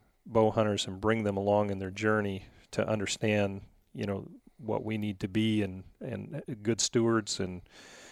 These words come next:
and offer the high ethics out in the field. But, uh, you know, going back to the,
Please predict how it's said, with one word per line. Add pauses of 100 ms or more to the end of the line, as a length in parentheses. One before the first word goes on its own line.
(260)
and
offer
the
high
ethics
out
in
the
field. (200)
But, (140)
uh, (520)
you
know,
going
back
to
the,